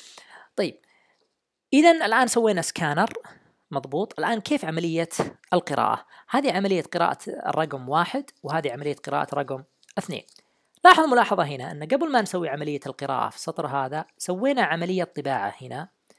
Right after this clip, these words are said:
حتى فقط نعطي رسالة للمستخدم، نقول للمستخدم، نطلب منه، آه، يدخل رقم. فهنا الرسالة هذه، الكم-، برنامجك راح يطبع رسالة للمستخدم يقول: "أدخل الرقم الأول".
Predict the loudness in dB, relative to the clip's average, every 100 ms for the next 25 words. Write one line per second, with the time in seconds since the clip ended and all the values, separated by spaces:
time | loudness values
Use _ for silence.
0 | _ _ -2 0 0 -2 -4 -6 -6 -2
1 | 0 0 0 0 2 2 0 -4 -8 -6
2 | -6 -6 -10 -12 -14 -14 -8 -6 -6 -8
3 | -6 -8 -8 -10 -10 -4 -4 -2 -4 -4
4 | -6 -8 -14 _ _ _ _ -8 -4 -4
5 | -4 -2 -2 0 -2 -4 -4 _ 2 2
6 | -2 -12 -8 -4 -4 -4 -6 -4 0 0
7 | 0 -4 -6 -8 -12 -14 -14 -10 -10 -6
8 | -6 -8 -10 -10 -8 -4 -6 -4 -4 -4
9 | -10 -10 -10 -10 -6 -4 -4 -4 -8 -8
10 | -6 -4 -2 -4 -6 -12 _ _ _ -2
11 | 2 0 0 -6